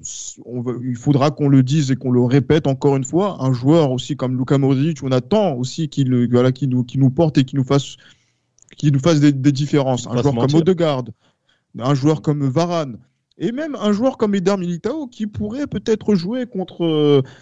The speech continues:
Speaker 1: contre, euh, l'Inter, et que même s'il aura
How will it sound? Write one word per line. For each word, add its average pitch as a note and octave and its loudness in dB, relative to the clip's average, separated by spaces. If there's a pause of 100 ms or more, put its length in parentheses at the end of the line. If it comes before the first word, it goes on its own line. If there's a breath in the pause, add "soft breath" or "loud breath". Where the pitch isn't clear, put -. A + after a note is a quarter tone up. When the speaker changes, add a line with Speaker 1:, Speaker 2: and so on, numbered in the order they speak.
(400 loud breath)
Speaker 1:
contre, D3 4
euh, B2+ 8
l'Inter, F#3 4 (400 soft breath)
et E3+ 4 (220)
que G3+ -2
même G3 0
s'il B3 -2
aura F3 0